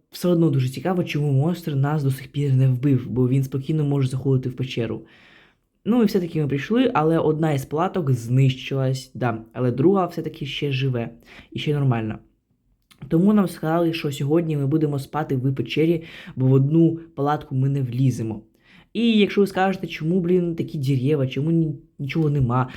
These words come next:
бо, наприклад, нові історії, то, ну, хорор-історії в, в Роблоксі, вони більш качественні.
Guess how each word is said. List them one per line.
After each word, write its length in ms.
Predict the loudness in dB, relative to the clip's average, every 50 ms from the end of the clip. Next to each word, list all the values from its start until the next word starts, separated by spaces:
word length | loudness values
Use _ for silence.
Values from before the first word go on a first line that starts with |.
| -18 -18 -10
бо, 240 | -4 0 2 4 4
наприклад, 360 | 4 2 0 -2 -2 -4 -4
нові 300 | -2 -2 0 4 4 4
історії, 680 | 4 2 0 -2 -2 -2 0 0 2 2 2 0 -2 -2
то, 260 | -4 -4 -2 0 0
ну, 140 | 0 0 -2
хорор-історії 760 | -4 -4 -4 -4 -2 -4 -6 -8 -6 -6 -6 -4 -2 -4 -6
в, 200 | -6 -4 -4 -4
в 140 | -4 0 2
Роблоксі, 440 | 2 2 2 2 0 0 -2 -6 -6
вони 260 | -2 0 2 2 2
більш 400 | 2 2 2 2 2 2 2 -4
качественні. 640 | -6 -4 -4 -2 -2 -2 -6 -6 -8 -8 -8 -8 -10